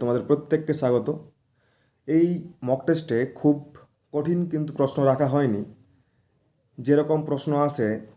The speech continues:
সেইভাবেই রাখা হয়েছে। তো চলো শুরু করা যাক। প্রথম প্রশ্নটি হচ্ছে, সিন্ধু সভ্যতার কোন শহরে কোনো দুর্গ ছিল না? এর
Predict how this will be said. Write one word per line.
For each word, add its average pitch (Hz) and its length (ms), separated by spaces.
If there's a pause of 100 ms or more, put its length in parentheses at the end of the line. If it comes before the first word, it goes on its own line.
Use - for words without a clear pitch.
(140)
সেইভাবেই 139 440
রাখা 127 240
হয়েছে। 123 280 (1600)
তো - 20 (120)
চলো 151 240 (600)
শুরু 143 200
করা 147 220
যাক। 101 160 (880)
প্রথম 156 340
প্রশ্নটি 156 360
হচ্ছে, 151 260 (1300)
সিন্ধু 175 380 (140)
সভ্যতার 139 520 (500)
কোন 170 180 (220)
শহরে 156 360 (240)
কোনো 135 180 (120)
দুর্গ 143 240 (260)
ছিল 117 180 (140)
না? 117 80 (3000)
এর 143 60